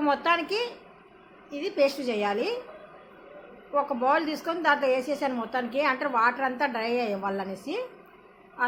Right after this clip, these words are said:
తర్వాత మిక్సీ జార్ తీసుకొని మిక్సీ పట్టానండి. మిక్సీ పట్టిన తర్వాత ఒక బౌల్లో ఎత్తాను నైటు. ఇప్పుడు ఉదయానికి రెడీ అయిపోయింది పిండి మనకు,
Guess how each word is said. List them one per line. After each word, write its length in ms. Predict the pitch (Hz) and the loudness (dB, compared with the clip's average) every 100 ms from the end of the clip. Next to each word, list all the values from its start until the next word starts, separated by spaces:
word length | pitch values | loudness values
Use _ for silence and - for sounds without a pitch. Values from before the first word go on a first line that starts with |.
| 247 | 0
తర్వాత 320 | 262 302 302 359 | 2 2 2 0
మిక్సీ 220 | 277 311 277 | -2 -4 0
జార్ 160 | 285 262 | 0 0
తీసుకొని 360 | 269 - 285 381 | -4 -2 -2 0
మిక్సీ 220 | 294 - 285 | -4 -4 -2
పట్టానండి. 600 | 247 254 226 214 208 269 508 - - - - - - - - - - - - 254 | -2 -2 -4 -4 -4 -4 -6 -12 -20 -20 -20 -20 -20 -20 -20 -20 -20 -20 -14 -8
మిక్సీ 220 | 269 330 302 | -8 -2 0
పట్టిన 260 | 294 277 269 | 0 -2 -2
తర్వాత 240 | 269 277 359 | 0 2 0
ఒక 140 | 339 269 | 0 0
బౌల్లో 280 | 240 247 277 247 | 0 2 2 0
ఎత్తాను 400 | 254 233 240 453 508 - - 226 | -2 -2 -2 -4 -8 -16 -10 -4
నైటు. 300 | 240 240 254 508 508 - - - - _ - 294 | -4 -2 -2 -2 -6 -16 -20 -20 -20 _ -12 -4
ఇప్పుడు 180 | 277 294 | 0 2
ఉదయానికి 460 | 294 320 330 320 392 | 4 4 2 0 0
రెడీ 160 | 277 277 | 4 4
అయిపోయింది 380 | 254 262 247 247 240 | 2 2 -2 -2 -4
పిండి 180 | 233 247 233 | -2 0 0
మనకు, 260 | 208 294 | -2 -2